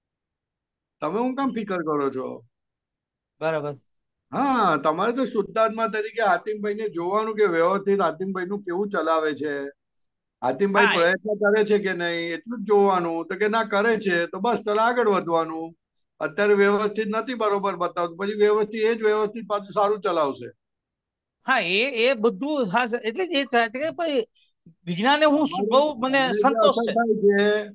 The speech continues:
Speaker 1: તમને જે અસર થાય છે, એટલે તમે હાતિમભાઈના પક્ષમાં બેઠા, તમારે શુદ્ધાત્માના પક્ષમાં બેસવાનું. ને
Speaker 2: પણ એ
Speaker 1: કહેવાનું,
Speaker 2: કેમ?
Speaker 1: "હું શુદ્ધાત્મા છું, હાતિમભાઈ ખરું કરીને લાયા છો, હા, કેવું પડે ભાઈ."
Speaker 2: હા, એ, એ, એ વાતચીત એ થાય પ્રયોગ.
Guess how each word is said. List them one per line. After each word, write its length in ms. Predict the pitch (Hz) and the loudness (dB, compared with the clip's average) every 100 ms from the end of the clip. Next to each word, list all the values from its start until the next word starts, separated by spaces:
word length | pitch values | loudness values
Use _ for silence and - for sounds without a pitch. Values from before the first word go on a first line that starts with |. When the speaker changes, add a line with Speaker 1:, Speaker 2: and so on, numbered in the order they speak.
| - | -6
Speaker 1:
તમને 360 | 143 156 175 202 | -4 -4 -6 -2
જે 120 | 202 | 0
અસર 300 | 180 190 185 | 0 0 -2
થાય 180 | 196 196 | -2 -2
છે, 40 | |
એટલે 160 | 190 196 | -2 -4
તમે 240 | 190 185 | -4 0
હાતિમભાઈના 580 | 175 - 185 190 190 190 | 0 0 -4 -6 -4 -4
પક્ષમાં 440 | - 165 - 165 | -4 -4 -2 -2
બેઠા, 520 | 147 143 147 160 185 202 _ _ - | 0 0 2 4 2 -2 _ _ -6
તમારે 280 | 147 165 175 | -2 0 -2
શુદ્ધાત્માના 680 | - 135 190 208 190 185 | -4 -2 -2 0 -2 -2
પક્ષમાં 460 | 185 165 160 175 190 | 0 -2 -4 -4 -2
બેસવાનું. 580 | 202 202 185 147 123 113 _ _ _ | 0 0 0 -2 -4 -10 _ _ _
ને 60 | - | -2
Speaker 2:
પણ 120 | 226 | 0
એ 20 | |
Speaker 1:
કહેવાનું, 320 | 190 196 202 160 | 2 4 4 2
Speaker 2:
કેમ? 120 | 180 | -2
Speaker 1:
"હું 80 | 202 | -2
શુદ્ધાત્મા 640 | 180 170 226 240 208 190 | -6 -6 -8 -6 -2 -2
છું, 560 | 180 175 185 196 202 - _ - | 0 -2 -2 -4 -8 -18 _ -4
હાતિમભાઈ 560 | 139 143 202 208 226 | -2 0 0 2 2
ખરું 340 | 214 226 196 202 | 2 0 0 0
કરીને 340 | 220 220 226 | -2 -2 -2
લાયા 320 | 214 208 202 | 2 4 4
છો, 180 | 202 190 | 2 0
હા, 240 | 180 240 254 | 0 0 -2
કેવું 380 | - 165 208 | -2 -2 -2
પડે 240 | 262 262 220 | -2 -2 0
ભાઈ." 420 | 180 165 156 147 | 2 2 2 0
Speaker 2:
હા, 180 | 233 233 | 0 0
એ, 160 | 170 | 0
એ, 360 | 208 214 254 220 | -2 2 2 2
એ 40 | |
વાતચીત 420 | 233 233 - 277 277 | 2 0 -2 -6 -2
એ 80 | |
થાય 260 | 269 226 233 | 0 2 0
પ્રયોગ. 380 | - 185 208 | 0 0 0